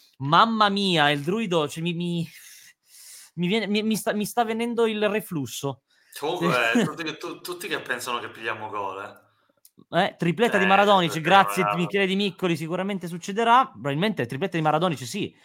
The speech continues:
Speaker 1: magari la farà lì a, dove è andato a giocare, a Maiorca.
Speaker 2: A Maiorca.
Speaker 1: Voglio
Speaker 2: Comunque
Speaker 1: l'invito in puntata se ci prendo. Adesso è Druido, questa è una
Speaker 2: Non
Speaker 1: richiesta un
Speaker 2: abbiamo
Speaker 1: po'
Speaker 2: detto
Speaker 1: forte.
Speaker 2: due, in, in cinquanta minuti non abbiamo detto due cose secondo me importantissime.
Speaker 1: Ma
Speaker 2: Una,
Speaker 1: strano.
Speaker 2: che la lascio commentare a te,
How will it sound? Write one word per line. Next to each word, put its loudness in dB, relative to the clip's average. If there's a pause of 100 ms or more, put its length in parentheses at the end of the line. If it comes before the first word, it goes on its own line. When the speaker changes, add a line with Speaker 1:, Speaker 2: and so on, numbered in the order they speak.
Speaker 1:
magari 0
la 2
farà 4
lì -2
a, -2
dove -10
è -6
andato -6
a -4
giocare, -4
a -2
Maiorca. 2
Speaker 2:
A -4
Maiorca. -4
Speaker 1:
Voglio 10
Speaker 2:
Comunque 8
Speaker 1:
l'invito 6
in 6
puntata 8
se 4
ci 2
prendo. 6
Adesso 4
è 0
Druido, 0
questa -4
è -2
una 0
Speaker 2:
Non 0
Speaker 1:
richiesta 4
un 8
Speaker 2:
abbiamo 8
Speaker 1:
po' 6
Speaker 2:
detto 2
Speaker 1:
forte. 2
Speaker 2:
due, -10
in, -14
in -12
cinquanta 0
minuti -2
non 2
abbiamo -2
detto -6
due -4
cose -2
secondo -8
me -6
importantissime. -10
Speaker 1:
Ma -6
Speaker 2:
Una, 2 (100)
Speaker 1:
strano. -8
Speaker 2:
che 0
la 6
lascio 2
commentare 0
a -2
te, 6